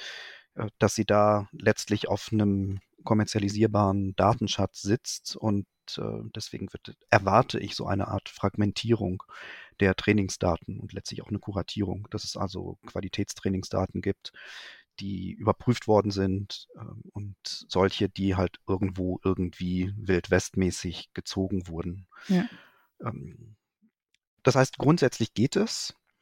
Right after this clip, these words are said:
Speaker 1: und gleichzeitig ist hier eine, eine Beschränkung drin in dieser Norm, ähm,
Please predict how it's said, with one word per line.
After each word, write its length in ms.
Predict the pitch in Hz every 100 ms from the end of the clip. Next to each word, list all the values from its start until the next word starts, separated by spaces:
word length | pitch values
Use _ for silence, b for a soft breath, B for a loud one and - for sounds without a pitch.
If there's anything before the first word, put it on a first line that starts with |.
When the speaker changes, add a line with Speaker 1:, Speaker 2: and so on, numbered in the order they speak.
| _
Speaker 1:
und 320 | - 127 120 _ _ _ _ _ _
gleichzeitig 580 | - 123 - 151 139 143
ist 180 | - -
hier 160 | 135
eine, 640 | 123 120 117 113 113 - - _
eine 160 | 123 107
Beschränkung 500 | 117 - 127 127 101
drin 420 | - 123 180 220
in 280 | - 139 139
dieser 220 | 139 135
Norm, 520 | 127 123 127 131 135 - -
ähm, 240 | 123 120